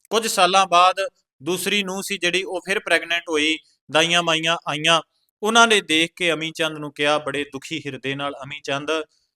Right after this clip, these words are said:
ਜਿਹੜਾ ਕੰਮ ਪਹਿਲਾਂ ਬਣਿਆ ਸੀ ਨਾ, ਇਨ ਬਿਨ ਉਹੀ ਕੰਮ ਹੁਣ ਫਿਰ ਬਣਿਆ ਹੋਇਆ। ਤੇਰੀ ਨੂੰਹ, ਜੋ ਪ੍ਰੋਬਲਮ, ਜੋ ਪਰੇਸ਼ਾਨੀ ਪਹਿਲਾਂ ਸੀ ਉਹੀ ਹੈ, ਸਾਡੇ ਵੱਸ ਦੀ ਗੱਲ ਨਹੀਂ, ਤੇਰੇ ਕਰਮ ਪਤਾ ਨਹੀਂ ਕੈਸੇ ਨੇ,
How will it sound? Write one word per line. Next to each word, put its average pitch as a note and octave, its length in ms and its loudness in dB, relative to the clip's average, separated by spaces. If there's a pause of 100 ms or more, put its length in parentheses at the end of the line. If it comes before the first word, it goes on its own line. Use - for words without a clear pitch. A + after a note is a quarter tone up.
(160)
ਜਿਹੜਾ G#3+ 420 6
ਕੰਮ F3+ 320 4 (140)
ਪਹਿਲਾਂ A3+ 320 6
ਬਣਿਆ D#3 340 0
ਸੀ D3 180 -8
ਨਾ, D3+ 220 -2 (320)
ਇਨ A#3 380 2
ਬਿਨ E3+ 420 -4 (200)
ਉਹੀ F#3 280 -4
ਕੰਮ D3 300 -2
ਹੁਣ C#3 260 -10
ਫਿਰ C#3 160 -8
ਬਣਿਆ A#2+ 300 -10
ਹੋਇਆ। A2 240 -18 (920)
ਤੇਰੀ C#3 200 -6
ਨੂੰਹ, F3 360 -8 (300)
ਜੋ A3 360 6
ਪ੍ਰੋਬਲਮ, G3+ 460 0 (140)
ਜੋ G#3+ 180 0
ਪਰੇਸ਼ਾਨੀ F#3 520 -4
ਪਹਿਲਾਂ F#3 320 0
ਸੀ F#3 240 -8
ਉਹੀ F#3 300 -2
ਹੈ, F3+ 200 4 (280)
ਸਾਡੇ E3+ 340 0
ਵੱਸ D3+ 300 -2
ਦੀ D3+ 160 -8
ਗੱਲ C3+ 220 -2
ਨਹੀਂ, F3 280 -2 (280)
ਤੇਰੇ E3+ 220 2
ਕਰਮ E3 320 0
ਪਤਾ D3+ 320 -4
ਨਹੀਂ D3+ 180 -8
ਕੈਸੇ C#3 320 -4
ਨੇ, D3 220 -4